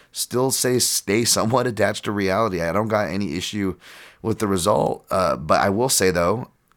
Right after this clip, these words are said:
if de Lima failed to knock him out for whatever reason in that flurry that we saw,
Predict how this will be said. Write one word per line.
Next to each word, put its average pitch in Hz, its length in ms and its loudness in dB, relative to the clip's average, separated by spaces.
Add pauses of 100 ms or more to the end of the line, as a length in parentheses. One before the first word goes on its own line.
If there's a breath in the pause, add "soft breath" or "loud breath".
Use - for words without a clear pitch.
(120)
if 127 320 2 (100)
de 104 240 0
Lima 113 600 0
failed 110 460 0
to 113 80 -2
knock 107 260 2
him 101 100 -2
out 127 200 2
for 107 120 -4
whatever 98 280 2
reason 92 300 -2
in 95 80 -2
that 95 180 -2
flurry 104 300 -2
that 127 160 -4
we 98 80 -4
saw, 143 340 -2